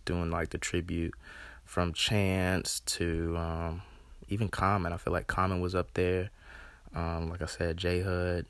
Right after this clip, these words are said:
Jennifer Hudson, she did a phenomenal job. And they did a, um, they did a phenomenal job of just honoring him. Like, I feel like he needed to be honored. Um, one side of him, um, one group of the players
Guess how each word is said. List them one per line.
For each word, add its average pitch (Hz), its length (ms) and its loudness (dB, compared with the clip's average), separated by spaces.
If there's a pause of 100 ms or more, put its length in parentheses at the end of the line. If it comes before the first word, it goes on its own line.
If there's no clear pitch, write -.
Jennifer 85 380 -4
Hudson, 85 500 -2 (320)
she - 160 -6
did 87 140 4
a 78 40 0
phenomenal 85 500 -2
job. 87 420 2 (560)
And 90 240 2
they 110 100 8
did 110 160 8
a, 87 160 6
um, 85 220 2 (100)
they 104 180 8
did 107 200 8
a 90 240 4 (400)
phenomenal 90 500 8
job 87 380 8
of 92 140 2
just 90 260 4
honoring 90 460 8
him. 85 340 2 (180)
Like, - 160 0
I - 60 4
feel - 200 2
like 82 180 2
he 87 60 4
needed 85 240 2
to 101 60 0
be 80 200 0
honored. 85 340 2 (560)
Um, 85 240 4
one 98 180 8
side 92 340 8
of 92 160 2
him, 92 240 2 (280)
um, 87 480 0 (840)
one 104 180 4
group 98 200 4
of 92 100 2
the 90 80 0
players 90 400 4